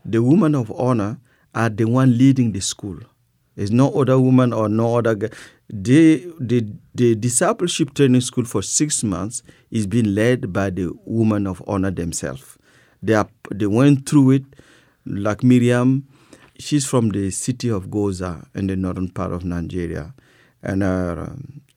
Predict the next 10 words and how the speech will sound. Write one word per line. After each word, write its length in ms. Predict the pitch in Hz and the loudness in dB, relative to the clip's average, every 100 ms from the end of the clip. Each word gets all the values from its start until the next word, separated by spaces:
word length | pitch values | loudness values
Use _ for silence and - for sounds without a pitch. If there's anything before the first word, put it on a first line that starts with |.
| _ - | _ -14
her 220 | 104 95 | -8 -6
husband 380 | 101 - 92 95 | -6 -6 -8 -6
was 180 | 92 85 | -8 -8
beheaded. 600 | 92 82 85 - 82 - _ - | -8 -8 -8 -8 -12 -14 _ -16
She's 320 | - 143 95 | -4 -2 -2
the 100 | 95 | -4
leader 400 | 90 98 85 80 | -4 -6 -6 -8
of 160 | 90 | -10
the 80 | 90 | -12
school. 280 | - - - | -12 -12 -16